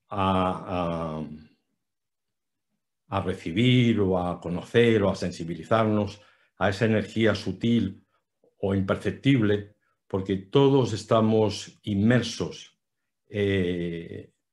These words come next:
en nuestro día a día, durante las veinticuatro horas, a esa energía imperceptible, que es la que nos va modificando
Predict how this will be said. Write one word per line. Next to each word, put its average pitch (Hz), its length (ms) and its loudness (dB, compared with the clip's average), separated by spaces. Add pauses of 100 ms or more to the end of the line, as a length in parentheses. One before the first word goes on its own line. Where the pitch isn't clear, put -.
(280)
en 98 140 -2
nuestro 95 380 -2
día 120 220 4
a 107 40 2
día, 101 460 0
durante 95 260 0
las 87 160 0
veinticuatro 104 640 0
horas, 101 540 -2 (720)
a 82 1040 -4 (1160)
esa 120 240 0
energía 104 440 0
imperceptible, 95 1000 -4 (720)
que 101 120 -2
es 92 80 -2
la 101 140 2
que 95 100 -4
nos 92 200 2
va 98 80 4
modificando 92 960 -2